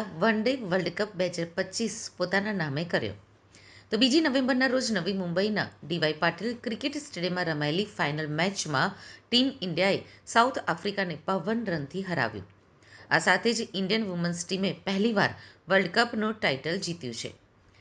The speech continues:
જ્યારે સાઉથ આફ્રિકન ટીમનું ટાઇટલ જીતવાનું સ્વપ્ન ચકનાચૂર થઈ ગયું છે. ભારતીય ટીમની જીત પછી ઇનામોનો વરસાદ થઈ રહ્યો છે. ભારતીય ક્રિકેટ કંટ્રોલ બોર્ડે ખેલાડીઓ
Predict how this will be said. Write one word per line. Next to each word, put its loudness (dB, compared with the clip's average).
જ્યારે 6
સાઉથ 4
આફ્રિકન -2
ટીમનું -2
ટાઇટલ 0
જીતવાનું -4
સ્વપ્ન -6
ચકનાચૂર -4
થઈ -4
ગયું 0
છે. -10
ભારતીય 6
ટીમની 0
જીત -2
પછી -4
ઇનામોનો -2
વરસાદ -2
થઈ -2
રહ્યો 2
છે. 2
ભારતીય 6
ક્રિકેટ -4
કંટ્રોલ -2
બોર્ડે 4
ખેલાડીઓ 4